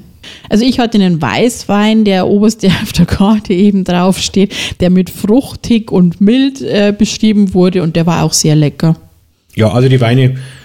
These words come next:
Speaker 2: äh,
Speaker 1: Ich
Speaker 2: kann
Speaker 1: würd
Speaker 2: man
Speaker 1: euch gern sagen, wie er heißt,
Speaker 2: Ja.
Speaker 1: aber ich kann's nicht. Ich hab's
Speaker 2: Also
Speaker 1: nicht.
Speaker 2: der erste auf der Karte.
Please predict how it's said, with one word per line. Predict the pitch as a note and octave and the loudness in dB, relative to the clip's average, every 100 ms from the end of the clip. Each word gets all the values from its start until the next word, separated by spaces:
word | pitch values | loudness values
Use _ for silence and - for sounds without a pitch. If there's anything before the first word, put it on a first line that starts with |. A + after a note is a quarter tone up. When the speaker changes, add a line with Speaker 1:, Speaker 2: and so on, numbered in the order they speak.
| - - | -20 -8
Speaker 2:
äh, | C3 A#2 A2 A2 - | -2 2 0 0 -2
Speaker 1:
Ich | |
Speaker 2:
kann | - | 0
Speaker 1:
würd | C#4 | 2
Speaker 2:
man | C4 | 0
Speaker 1:
euch | B3+ | -2
gern | A#3+ A3 | 0 0
sagen, | F#3 G3 F#3 | 0 0 2
wie | |
er | F3+ F#3 | 2 2
heißt, | E3 D3 | 2 2
Speaker 2:
Ja. | |
Speaker 1:
aber | G#3 | 2
ich | G#3 - | 0 0
kann's | - F#3 F#3 | 0 0 2
nicht. | F3+ - | 0 0
Ich | F3+ | 0
hab's | - - | -2 -2
Speaker 2:
Also | - D#3 | 0 2
Speaker 1:
nicht. | B2 | 2
Speaker 2:
der | B2+ | 0
erste | C3 | 0
auf | G#2+ | -2
der | - | -2
Karte. | - F#2 - | -4 -4 -4